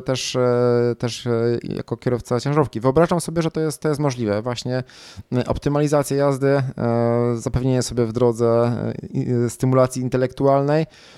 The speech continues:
no i posiadanie jakichś ludzi, z którymi mogę sobie czasami pogadać, e, chętnie też takich, których, których, e, będę znał. Jeżeli to byłyby stałe trasy, to pewnie bym się zatrzymywał w stałych miejscach, żeby mieć tam ludzi, których już, już kojarzę i, i, i, i z którymi się znam w jakiś sposób.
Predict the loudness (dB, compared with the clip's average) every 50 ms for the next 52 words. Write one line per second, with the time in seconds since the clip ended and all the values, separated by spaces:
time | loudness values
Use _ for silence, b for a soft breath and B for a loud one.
0 | B B _ _ 0 2 2 2 0 -2 -2 0 0 0 2 2 2 0 0 -2
1 | -6 -2 -2 0 0 0 -2 -2 -2 -2 -2 -2 -2 -4 -2 -2 -4 -4 -4 -4
2 | -4 -2 -4 -2 -4 -4 -2 0 2 2 2 2 2 0 -4 -6 -6 -2 -2 0
3 | 0 0 0 0 0 -2 -2 -4 -4 -6 -6 -6 -6 -6 -6 -6 -8 -10 -12 -12
4 | -12 -16 -12 -10 -8 -8 -8 -10 -10 -10 -10 -8 -6 -6 -8 -6 -4 -2 0 0
5 | 0 0 -2 -2 -2 0 0 0 -2 0 0 2 2 2 0 B B B B B
6 | B B -2 -2 -2 0 0 -2 -2 -2 0 0 0 -2 0 2 2 2 2 2
7 | 2 -2 -2 0 -2 -4 -4 -4 -6 -2 -2 0 0 0 -2 -2 -2 -2 -2 -2
8 | 0 0 2 4 2 2 0 -2 -2 0 0 0 0 0 -2 -2 -4 -4 -4 -6
9 | -6 -4 -4 -4 -4 -4 -4 -4 -4 -2 0 0 0 0 0 -2 -6 -6 -4 -2
10 | -2 0 0 -2 -4 -6 -4 -4 -2 -2 -4 -2 -2 0 2 2 2 2 2 0
11 | 0 2 0 0 -2 -4 -6 -8 -10 -10 -10 -12 -14 -14 -12 -12 -10 -10 -12 -12
12 | -12 -12 -12 -10 -8 -8 -8 -8 -10 -10 -10 -10 -6 -4 -2 -2 0 -2 -2 -4
13 | -6 -4 -2 -2 -2 -2 -2 -6 -8 -12 -10 -8 -8 -8 -8 -10 -12 -14 -16